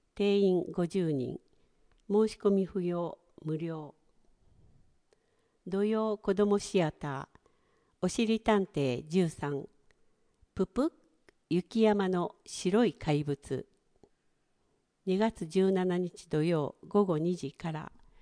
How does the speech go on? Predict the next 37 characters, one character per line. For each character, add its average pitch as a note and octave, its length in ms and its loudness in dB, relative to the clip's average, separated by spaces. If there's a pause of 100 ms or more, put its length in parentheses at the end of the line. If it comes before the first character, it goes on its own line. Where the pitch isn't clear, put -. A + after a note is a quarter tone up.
(220)
上 G#3 280 8
映 F#3+ 140 4
時 F3+ 120 -2
間 D3+ 380 0
六 D#3+ 240 -2
十 F3 180 -2
分。 - 380 -6 (640)
定 G3+ 260 4
員 F#3 320 4
五 F3 160 2
十 F3+ 280 0
人。 C3 280 -4 (580)
申 G3 160 6
し - 140 -14
込 G3 80 2
み F#3+ 160 2
不 F3+ 160 -6
要、 E3+ 380 -2 (100)
無 D3+ 160 -2
料。 C#3+ 340 -6 (1800)
図 G3+ 100 0
書 A3+ 160 0
館、 D#3 360 -4 (440)
バ F3+ 120 -2
ッ - 100 -12
ク A3 140 -2
ヤ G#3+ 160 4
ー G3+ 60 0
ド F#3 120 -4
ツ - 240 -8
ア C#3 220 -8 (1120)
ー。 - 600 -20
開 A3 180 4
催 G3 360 0
日、 C3 200 -6 (440)
対 F#3 240 0
象。 E3 440 -2